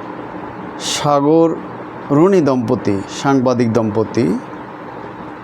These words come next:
এই দম্পতির যে হত্যাকাণ্ডটা হয়েছিল, আমরা জানি একশো উনিশ বার এই মামলার যে তদন্ত পিছিয়েছে, এখনও পর্যন্ত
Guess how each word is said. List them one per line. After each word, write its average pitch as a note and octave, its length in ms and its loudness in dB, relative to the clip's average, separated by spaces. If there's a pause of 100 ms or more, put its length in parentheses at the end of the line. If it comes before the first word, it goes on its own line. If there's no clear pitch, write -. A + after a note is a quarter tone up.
(600)
এই F#3 140 4
দম্পতির C3+ 600 2
যে A2 300 2 (340)
হত্যাকাণ্ডটা C#3+ 600 2
হয়েছিল, C#3+ 540 2 (1300)
আমরা B2+ 200 4
জানি B2+ 540 2 (540)
একশো C#3+ 380 2
উনিশ C#3 300 4
বার A2+ 300 2 (260)
এই C3+ 140 6
মামলার A2+ 460 4
যে A#2 140 0 (100)
তদন্ত C#3 500 2 (1700)
পিছিয়েছে, F#3+ 580 4 (600)
এখনও D#3+ 300 2
পর্যন্ত A2+ 360 2